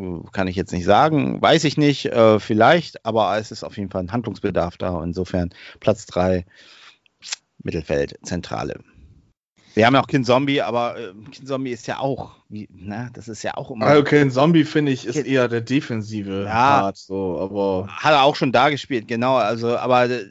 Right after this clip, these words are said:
Speaker 1: es ist eben so, ja, bei Kinzombie, ich sag mal so, ich meine jetzt so eher so als Spielertypen, ne, da denkst du auch, das ist ja einer, der haben sie geholt, der hat ja in Kiel super gespielt, ne,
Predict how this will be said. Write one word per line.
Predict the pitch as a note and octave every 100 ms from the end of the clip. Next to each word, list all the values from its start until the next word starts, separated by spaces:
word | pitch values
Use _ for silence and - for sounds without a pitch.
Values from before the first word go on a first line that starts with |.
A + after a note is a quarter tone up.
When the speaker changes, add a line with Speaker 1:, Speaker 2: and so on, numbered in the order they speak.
| F2+ _
Speaker 1:
es | A#2 C3
ist | D#3+ -
eben | C#3 E3 D3+
so, | A#2+ C3 E3 F3+ F#3 _ _ _ _ _ _ _ _ _ _ -
ja, | B2+ D#3+ B2 F2 _ _ _ _ _ _ _ _ _ -
bei | C#3
Kinzombie, | C3+ D3+ C3 D3 D3+ C#3+
ich | A2+
sag | D#3 C#3
mal | D3+
so, | D3+
ich | B2+ B2
meine | B2+ D3
jetzt | C3 -
so | C3
eher | G2+ C3
so | A#2+
als | A2
Spielertypen, | - E3 D3+ A2+ - A2 - G2
ne, | G#2
da | A2 A2+
denkst | C3+ -
du | C#3
auch, | B2+ D#3 -
das | A#2 C#3
ist | E3+
ja | G#2+
einer, | C3+ E3 F3 - - -
der | A2
haben | C#3+
sie | C3+
geholt, | B2+ A#2+ D3+ F3+ D#3+
der | C3
hat | C3
ja |
in | A#2+
Kiel | - D#3+ D3+ D3+ A2
super | A2+ D3 D#3
gespielt, | A#2+ A2 - D3 F#3+ G3+
ne, | A#2 B2+